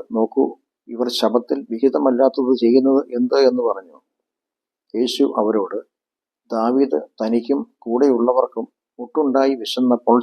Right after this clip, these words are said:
ചെയ്തതെന്ത്? അവൻ അബ്യാഥാർ മഹാപുരോഹിതന്റെ കാലത്ത് ദേവാലയത്തിൽ ചെന്ന്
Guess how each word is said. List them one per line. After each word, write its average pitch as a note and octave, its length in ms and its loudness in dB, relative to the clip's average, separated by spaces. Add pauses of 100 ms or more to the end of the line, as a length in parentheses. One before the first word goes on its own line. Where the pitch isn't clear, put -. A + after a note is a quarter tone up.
ചെയ്തതെന്ത്? G#2 540 -2 (1500)
അവൻ A#2 200 -2 (140)
അബ്യാഥാർ C3+ 560 2
മഹാപുരോഹിതന്റെ C3 840 0
കാലത്ത് G#2+ 440 -6 (800)
ദേവാലയത്തിൽ C3 720 0
ചെന്ന് B2 600 -4